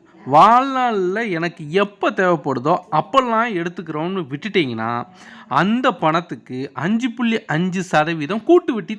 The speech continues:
தராங்க. அட, அது மட்டுமா, பாலிசிதாரரோட வாழ்க்கைக்கு பிறகும் அவங்க வாரிசுக்கு ரூபாய்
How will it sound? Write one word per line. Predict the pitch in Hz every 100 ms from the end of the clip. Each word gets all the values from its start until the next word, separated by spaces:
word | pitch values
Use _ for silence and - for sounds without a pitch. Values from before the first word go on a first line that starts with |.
| 156
தராங்க. | 147 147 127 127 - _ - _
அட, | 170 160
அது | 170 190
மட்டுமா, | 143 135 165 147 - - - - 151
பாலிசிதாரரோட | 175 226 262 254 254 214 190 180 170 165 175 147
வாழ்க்கைக்கு | 156 220 240 269 226 220 156
பிறகும் | 156 151 147 180 147 - _ _ 139
அவங்க | 151 165 135
வாரிசுக்கு | 151 196 254 240 - 139 151 160 165 165 - _ _ 151
ரூபாய் | 175 170 170 175